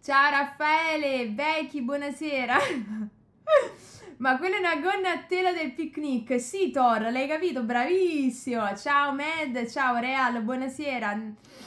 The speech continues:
Buonasera, Karim. Eh, buonasera, Funappa. Buonasera, Anto.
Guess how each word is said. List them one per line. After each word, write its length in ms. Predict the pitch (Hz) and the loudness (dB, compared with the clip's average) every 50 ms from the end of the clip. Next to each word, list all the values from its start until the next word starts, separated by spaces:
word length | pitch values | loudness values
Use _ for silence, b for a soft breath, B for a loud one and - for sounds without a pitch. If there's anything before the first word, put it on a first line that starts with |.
| B B B B B _ | B B B B B _
Buonasera, 580 | - 220 262 269 277 294 285 339 339 320 311 | -4 -4 -2 -2 -2 -4 -4 -4 -4 -4 -4
Karim. 720 | 311 320 311 311 320 320 320 330 320 330 330 311 302 302 | -2 0 2 4 4 2 2 -2 -4 -6 -6 -6 -4 -4
Eh, 1500 | 311 311 311 320 311 311 - - _ _ _ _ _ _ _ _ _ _ _ _ _ _ - 240 233 233 240 240 233 226 | -2 -2 -2 -4 -4 -6 -10 -14 _ _ _ _ _ _ _ _ _ _ _ _ _ _ -4 0 0 2 2 2 2 0
buonasera, 520 | 233 269 277 294 277 285 320 311 311 302 | 0 -2 -2 -4 -4 -2 -2 0 0 0
Funappa. 760 | - 302 302 311 311 311 311 302 302 302 - - 269 262 247 | -2 -4 -2 0 2 2 2 2 0 -2 -4 -2 0 0 0
Buonasera, 500 | 233 262 262 277 285 277 320 302 285 277 | 0 -2 -4 -4 -6 -6 -6 -4 -2 0
Anto. 1160 | 269 269 285 302 311 311 302 277 262 - - 285 269 262 240 233 220 214 202 190 185 190 - | 2 2 2 2 0 -2 -4 -4 -6 -6 -4 -2 0 0 0 0 0 0 -2 -2 -6 -8 -12